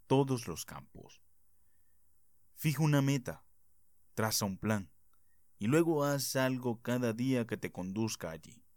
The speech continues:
Empezar un negocio personal es una de las cosas que requieren más disciplina en el mundo. Tu recompensa llega cuando, tras situar tu negocio en la zona de seguridad financiera,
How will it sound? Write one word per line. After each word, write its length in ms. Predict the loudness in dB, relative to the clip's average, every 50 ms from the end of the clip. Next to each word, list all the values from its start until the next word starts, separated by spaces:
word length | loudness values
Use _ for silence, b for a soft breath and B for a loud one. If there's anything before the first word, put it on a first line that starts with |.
| -20 -20 -20 -20 -20 -20 -20 -20 -20 -20 -20 -20 -20 -20 -20 -20 -14 -8
Empezar 460 | -8 -6 -6 -6 -4 0 0 2 2
un 120 | 4 2
negocio 440 | 2 0 2 2 0 2 2 0 0
personal 600 | 0 -2 -2 -2 -6 -4 0 2 4 4 4 4
es 280 | 2 0 -2 -4 -12 -8
una 320 | -4 -2 -2 2 2 2 2
de 80 | 2
las 220 | 0 -2 -4 -6 -6
cosas 400 | -4 -4 -2 -2 -4 -6 -8 -8
que 140 | -10 -10
requieren 680 | -8 -8 -8 -10 -6 -4 -2 -2 0 0 0 0 0 2
más 320 | 2 2 2 2 0 -2
disciplina 640 | -4 -6 -6 -6 -6 -8 -6 -2 0 0 2 2 2
en 80 | 0
el 120 | 0 0 0
mundo. 440 | 0 0 0 0 -2 -4 -6 -14 -20 -20 -20 -20 -20 -20 -20 -20 -20 -20 -20 -20 -20 -20 -20 -20 -14 -4
Tu 80 | 0 2
recompensa 720 | 2 2 2 0 -2 -2 -2 -4 -6 -4 -6 -4 -4 -4 -4
llega 320 | -2 -4 -4 -4 -4 -8
cuando, 580 | -6 -2 0 0 0 0 -4 -8 -12 -16 -20 -20 b b b b b b b b b b -20 -20 -14 -12
tras 280 | -10 -10 -10 -10 -10
situar 520 | -10 -12 -12 -14 -6 0 2 2 2 2 0
tu 140 | -2 -4
negocio 580 | -4 -4 -2 -2 0 0 0 -2 -4 -4 -2 -2
en 140 | -2 -2 -4
la 120 | -6 -8
zona 380 | -10 -6 -4 -2 -2 0 0 -2
de 100 | -2 -4
seguridad 580 | -8 -10 -12 -12 -12 -12 -6 -4 -2 -2 -2
financiera, 760 | -4 -6 -6 -4 -4 -2 -4 -4 -4 -4 -4 -4 -4 -6 -8